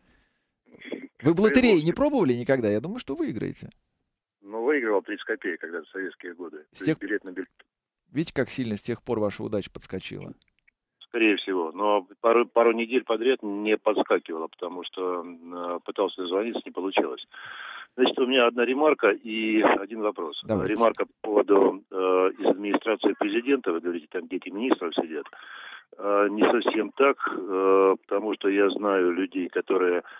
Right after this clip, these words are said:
Speaker 2: из, э, очень нищих семей, но социально близких, по протекции туда взятой. Их там, э, дают неплохую зарплату, неплохо подкармливают, тренинги, в, э,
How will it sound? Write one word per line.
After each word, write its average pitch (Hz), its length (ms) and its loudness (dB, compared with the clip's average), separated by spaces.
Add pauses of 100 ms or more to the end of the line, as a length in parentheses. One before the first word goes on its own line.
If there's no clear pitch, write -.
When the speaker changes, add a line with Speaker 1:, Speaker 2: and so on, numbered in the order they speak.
(480)
Speaker 2:
из, 110 300 0
э, 101 640 4 (180)
очень 110 380 0
нищих 127 440 -2
семей, 135 320 0
но 104 80 0 (120)
социально 107 360 2
близких, 101 400 0
по - 80 -2
протекции - 440 0
туда 85 240 -4
взятой. 85 440 -4 (520)
Их 190 160 -4
там, 107 340 2 (100)
э, 101 240 2 (380)
дают 104 260 4
неплохую 104 460 2
зарплату, 127 520 4
неплохо 107 460 4
подкармливают, 113 680 2
тренинги, 101 760 2
в, 92 540 0
э, 87 40 0